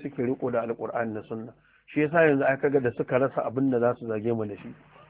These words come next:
Sai sai yan Boko Haram ne. Eh? Yanzu shi yan hakika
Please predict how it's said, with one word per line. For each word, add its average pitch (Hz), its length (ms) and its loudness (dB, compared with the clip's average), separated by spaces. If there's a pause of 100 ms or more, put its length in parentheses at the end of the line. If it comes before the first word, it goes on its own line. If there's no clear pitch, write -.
(260)
Sai 139 220 0
sai 131 200 -4 (680)
yan 139 180 2
Boko 143 260 2
Haram 113 300 0
ne. 95 160 -8 (1160)
Eh? 127 200 -2 (360)
Yanzu 127 280 -2 (520)
shi 160 200 -4
yan 165 220 4
hakika 151 400 -4